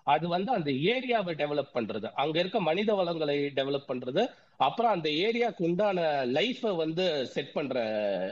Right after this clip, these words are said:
விஷயம். So, ஒரு கம்பெனி நடக்குதுன்னா, அந்த கம்பெனில டைரக்டா எம்ப்ளாய் பண்றவங்களுக்கு மட்டும் அது ஆப்பர்ச்சுனிட்டிஸ் கிடையாது. இன்டைரக்டா எம்ப்ளாய் பண்றவங்க, அதுல வந்து ஒரு கான்ட்ராக்ட்ல ஒர்க் பண்றவங்க,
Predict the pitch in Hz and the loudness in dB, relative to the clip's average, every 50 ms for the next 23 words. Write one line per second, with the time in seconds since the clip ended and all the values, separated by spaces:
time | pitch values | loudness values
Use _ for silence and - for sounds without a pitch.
0 | - 131 127 117 123 123 - 127 - - - - - - _ _ _ _ _ - | -6 -8 -6 -4 -4 -4 -4 -6 -8 -8 -10 -20 -20 -20 _ _ _ _ _ 0
1 | 175 151 160 160 160 170 165 185 180 175 165 - 185 175 202 185 240 220 226 214 | 2 4 4 4 4 4 2 2 2 0 0 2 0 0 2 2 2 2 2 2
2 | 196 185 180 - - 175 156 151 170 208 254 262 - 160 143 143 151 - 165 165 | 2 2 0 0 0 0 0 2 2 2 0 0 0 -2 -2 -2 -2 0 0 -2
3 | 190 185 226 208 208 196 196 170 147 123 143 170 202 220 240 - - 247 226 214 | 0 0 0 2 2 2 2 0 0 0 -2 -2 0 -2 -4 -6 -4 -2 0 0
4 | 196 180 175 - 190 190 190 190 185 - 170 160 151 156 156 156 151 156 147 - | 0 0 0 0 0 2 2 0 0 -2 -2 -2 -2 -2 -2 0 0 0 -2 -2
5 | 139 143 151 - 202 196 170 151 143 151 156 170 156 139 - 160 143 139 135 - | -4 -4 -2 0 0 0 2 2 2 2 0 -2 -4 -4 -2 -4 -2 -2 -2 -2
6 | 135 127 127 - - - 120 117 123 123 117 165 233 269 - - _ _ _ _ | -2 -2 -2 -2 -2 0 2 4 4 4 4 4 2 0 -2 -10 _ _ _ _
7 | 135 139 175 185 165 214 208 202 214 190 - 233 233 226 214 - - 160 147 156 | 2 4 4 6 6 6 4 4 2 0 2 4 4 4 4 4 2 -2 -2 0
8 | 156 180 170 170 170 170 147 135 143 143 143 147 175 - - - 147 147 143 147 | 2 2 2 2 2 0 0 2 2 2 4 4 2 2 2 0 0 0 2 2
9 | 147 143 151 151 151 180 185 170 156 139 - 151 156 175 175 - 180 160 151 - | 2 2 2 2 4 4 4 4 4 2 2 2 2 2 0 0 0 0 0 0
10 | 147 135 135 131 139 156 151 - - 143 127 117 123 117 117 139 180 262 | 0 0 2 2 2 2 0 0 -2 -2 0 0 0 2 2 2 2 0